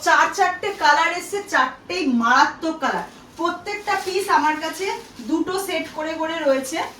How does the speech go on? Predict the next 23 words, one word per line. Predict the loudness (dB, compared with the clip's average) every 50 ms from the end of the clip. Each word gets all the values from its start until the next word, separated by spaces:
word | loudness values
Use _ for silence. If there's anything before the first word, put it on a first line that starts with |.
| -20 -20 -16 -8 -6
ঠিক | -2 0
আছে? | 0 2 2
আমি | 2 2 2
কিন্তু | 0 -2 -4 -6 -6 -6
বেশি | -4 -2 -2 -2 -2 -2 0 0 -2
দিতে | -2 -2 -6 -6 -4 0
পারবো | 2 4 4 4 4 2 0
না, | 0 0 0 -2 -4 -10 -18 -18 -10
তাই | -4 -2 -2 0 0
যারা | 2 2 2 4 4 4 4 4
ফার্স্টেই | 2 2 2 2 -2 -4 -4 -2 -2 0
বুকিং | 0 -2 -2 0 0 0 0 0
করবে | -2 -2 -4 -2 -2 -2 -2
তাদেরকেই | 0 0 0 2 0 -2 -2 -4 -8 -8 -6
কিন্তু | -4 -2 -2 -2 -2
আমি | -2 -2
দিতে | -2 -4 -6 -8 -8
পারবো। | -8 -8 -10 -10 -10 -12 -14 -16 -20 -20 -20 -20 -16 -6
এই | -2 0 0 2
যাচ্ছে | 0 0 -2 -2 -2 -2
মঙ্গলগিরি | 0 0 0 -2 -2 -2 -2 -4 -4 -4 -4
পুরো | -4 -4 -6 -4 -4
বডিটা, | -4 -4 -4 -4 -6 -8 -8 -12 -14